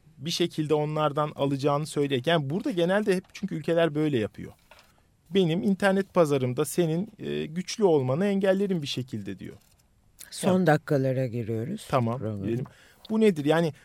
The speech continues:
Speaker 1: bir kere kamuoyu baskısı diye bir şey yok. Bizde oluşmuyor. Diyelim ki mesela Atatürk hakkında, ben onu da anlamıyorum. Atatürk hakkında bir Yunan, on beş yaşındaki Yunan çocuğunun koyduğu, e, videoyla, tamamen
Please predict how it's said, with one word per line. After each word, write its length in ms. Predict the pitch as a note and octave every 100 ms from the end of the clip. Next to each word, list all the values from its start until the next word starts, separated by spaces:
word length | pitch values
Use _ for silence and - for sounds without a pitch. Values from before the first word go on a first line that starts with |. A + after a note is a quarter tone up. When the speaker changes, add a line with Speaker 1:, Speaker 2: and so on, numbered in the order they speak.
| _ C#3
Speaker 1:
bir 300 | - B2+ C3+
kere 200 | A#3+ C4
kamuoyu 520 | - D#3 A#3 C4 G3+
baskısı 420 | F#3 - - F#3+
diye 160 | F#3+ F#3
bir 40 |
şey 220 | - G3+
yok. 160 | E3 E3+ _ _ _ _ -
Bizde 220 | C#3+ D#3
oluşmuyor. 480 | D#3+ E3+ E3+ G#2+ C3 F#3
Diyelim 300 | G3+ C#3+ G#2+
ki 80 | A2+
mesela 220 | A2 -
Atatürk 340 | E3+ E3+ C#3 C3
hakkında, 500 | B2+ - C3 D3+ D#3+
ben 100 | E3
onu 220 | E3 G#3
da 80 | C#3+
anlamıyorum. 440 | A#2 G#2 G#2 G#2+
Atatürk 420 | - E3+ - E3+
hakkında 460 | D3 - A#2+ A#2+ B2+
bir 180 | D3 - _ _ _
Yunan, 240 | D3 D3 D3+
on 140 | D#3
beş 180 | D3+ -
yaşındaki 320 | D3 D3 C#3
Yunan 200 | D3 D3
çocuğunun 520 | C#3 C3+ C#3+ C#3+ C3 - _ _ _ _ _ -
koyduğu, 600 | C3+ D3 C#3+ D#3+ C#3+ - _ _ _ -
e, 60 | G#2 A2 A#2
videoyla, 880 | A#2 A#2+ D3+ F#3 D3 A#2+ F#2+ F#2 _
tamamen 520 | - B2 A#2+ A2 G#2